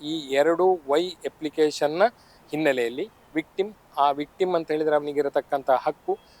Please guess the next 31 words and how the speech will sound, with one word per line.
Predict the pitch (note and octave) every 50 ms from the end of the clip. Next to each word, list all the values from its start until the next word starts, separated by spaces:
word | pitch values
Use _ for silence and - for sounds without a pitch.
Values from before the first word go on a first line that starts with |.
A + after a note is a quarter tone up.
| _ _ -
ಅದರ | D3+ D#3 F3 F3
ವಿಸ್ತಾರ | D3 D3 D#3+ - - - F3 E3 E3 F3+ G#3+ - _ -
ಈ | F3 F#3+ F#3
ಹಿನ್ನೆಲೆಯಲ್ಲಿ | E3 F3 D#3+ D#3+ D3+ D#3 E3 G3+ B3 C4 G#3 D#3+
ವಾದ | D#3 D#3 D#3
ಮಂಡನೆ | C#3+ C#3+ C3+ C3 C3+ B2+ B2
ಆಗಿದೆ. | B2 A#2 G#2+ G#2+ D#3 G3+ - _ _ _ -
ತನ್ಮೂಲಕ | - F#3 A3 A3+ G#3+ G3+ F3+ - - G3 E3
ಧರ್ಮಸ್ಥಳ | D#3+ D#3+ F3 F3 - - - - F#3 F3 E3+ D3+ C3
ದೇವಸ್ಥಾನಕ್ಕೆ | C3+ D3+ E3 F#3 F3+ - - - F3 E3+ E3 E3 - - D#3
ಕೂಡ | - - E3+ F3+ G3
right | F#3+ D#3 D#3 E3+ F#3+ G3 -
of | - F3+ F3+ E3+
audience, | - - - D3+ D#3 D#3 C#3+ C#3 C#3 C3 D#3 C#3+ - - - - - - - _ -
ಅಂದ್ರೆ, | D3+ E3+ G3 F3+ -
ತಮ್ಮ | C#3+ C#3 D#3 E3+ F3
ವಾದ | F3+ F3 D#3+ C#3 C#3 D3+ D#3+ E3+ E3+ E3
ಮಂಡನೆಯನ್ನು | D#3 D3+ D#3+ D#3 D#3 D#3 D#3 D#3 D#3 D#3 D#3 D3
ಮಾಡುವಂತಹ | C3+ C3+ C#3+ D3 D3+ D3+ D3+ D3 D3+ C#3+ - D3 C#3 F3+ A3 - - - - _ -
ಅವಕಾಶವನ್ನು | C#3 E3 E3 - F3 E3 - - D#3+ D#3+ D3+ D3
ನೀಡಬೇಕು | C#3+ D3 E3 E3+ D#3+ D#3 D#3 D3 - C#3+
ಅಂತ | C#3 -
ಹೇಳುವಂತಹ | C#3 C#3 C#3+ C#3 C#3 C#3 - C#3 - F#3 G#3 A3 - - - - - - D#3
ಆ |
ಒಂದು | C#3+ C#3+ C#3+ C3+
ವಾದವನ್ನು | C3+ C#3+ C#3 C#3 C#3 D3+ F3 D#3+
ಮಂಡಿಸಿದ್ದಾರೆ. | D3 D3 C#3+ C3+ - - A#2+ A2 A#2+ A2 G#2+ G#2+ - - - - - - - - C#3
ಆ | C#3
ವ-, | C#3 C3+ C#3 - - D3+
ಅದರ | C#3+ C#3 F3 F#3
ಪ್ರಕಾರ | E3+ - E3+ E3 - F3 F3 E3